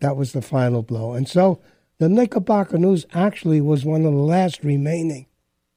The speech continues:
uh, afternoon newspapers in combination with a, with a morning daily. When I would go to, uh, my annual editors' conferences, uh, the question I would get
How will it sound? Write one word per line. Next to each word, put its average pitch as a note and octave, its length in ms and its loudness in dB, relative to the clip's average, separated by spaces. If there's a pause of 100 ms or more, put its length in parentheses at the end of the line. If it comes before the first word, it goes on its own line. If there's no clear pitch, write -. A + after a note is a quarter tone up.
(580)
uh, C3+ 280 -4 (240)
afternoon D3 560 2
newspapers C#3 640 0
in C3 100 0
combination C3+ 800 0 (340)
with B2 200 0
a, C3 220 -2
with B2+ 200 -2
a B2 200 0
morning B2 440 0
daily. C3+ 460 -6 (840)
When C3+ 160 2
I D#3 140 4
would C#3+ 220 4
go D3 180 6
to, C3 300 6
uh, A#2+ 140 4 (1160)
my C3+ 120 4
annual C#3 520 6
editors' C#3 520 4
conferences, B2 840 -2 (580)
uh, B2+ 300 -2 (340)
the B2 80 -8
question E3 400 -2
I D3 80 2
would C#3 220 0
get D3 240 -2